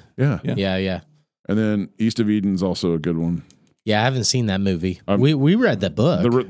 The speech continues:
Speaker 1: yeah, we read
Speaker 3: Yeah.
Speaker 1: the book. Have you ever read East of Eden?
Speaker 2: East of Eden, yeah, it's with the John
Speaker 1: The two brother. It's a John Steinbeck.
Speaker 3: Yeah.
Speaker 2: Yeah, John Steinbeck, yeah.
Speaker 1: Yeah.
Speaker 3: I was
Speaker 1: Great book.
Speaker 3: just talking to Chad about, uh, East of Eden.
Speaker 1: Oh, I gotta go see
Speaker 3: Yeah.
Speaker 1: Chad on Wednesday.
Speaker 3: 'Cause I just, uh,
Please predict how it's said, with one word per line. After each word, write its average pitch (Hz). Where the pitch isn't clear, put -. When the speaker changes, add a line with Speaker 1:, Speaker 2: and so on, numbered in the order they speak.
Speaker 1:
yeah, 156
we 104
read 135
Speaker 3:
Yeah. 101
Speaker 1:
the 85
book. 120
Have 120
you 139
ever 151
read 156
East 156
of 147
Eden? 156
Speaker 2:
East 135
of 127
Eden, 123
yeah, 117
it's -
with 135
the 107
John -
Speaker 1:
The -
two 135
brother. 123
It's 127
a 147
John 120
Steinbeck. 104
Speaker 3:
Yeah. 104
Speaker 2:
Yeah, 135
John 117
Steinbeck, 135
yeah. 123
Speaker 1:
Yeah. 90
Speaker 3:
I 131
was 202
Speaker 1:
Great 190
book. 208
Speaker 3:
just -
talking 190
to 165
Chad 143
about, 90
uh, 95
East 104
of 92
Eden. 87
Speaker 1:
Oh, 82
I 98
gotta 85
go -
see 90
Speaker 3:
Yeah. 95
Speaker 1:
Chad 85
on 85
Wednesday. 80
Speaker 3:
'Cause 147
I 147
just, 143
uh, 117